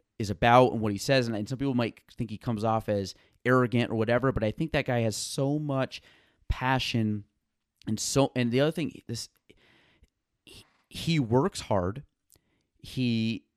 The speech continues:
is very much kind of like a balance of, like, I, I, I kinda balance my life similar to him.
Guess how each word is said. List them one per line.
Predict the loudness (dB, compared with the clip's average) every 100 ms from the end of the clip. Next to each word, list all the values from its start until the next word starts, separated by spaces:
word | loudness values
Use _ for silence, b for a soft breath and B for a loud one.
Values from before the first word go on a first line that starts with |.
| _
is | -6 -4
very | -2 0 0 0
much | -2 -2
kind | -4 -2 -2
of |
like | -2
a | -4
balance | -2 -2 0 -2 -4
of, | -6
like, | -6 -2
I, | -2 2
I, | 2 2 0
I | -4
kinda | -2 -2 0
balance | 0 0 0
my | -2
life | -2 -2 -4
similar | -4 -2 -2
to | -4
him. | -6 -4 -4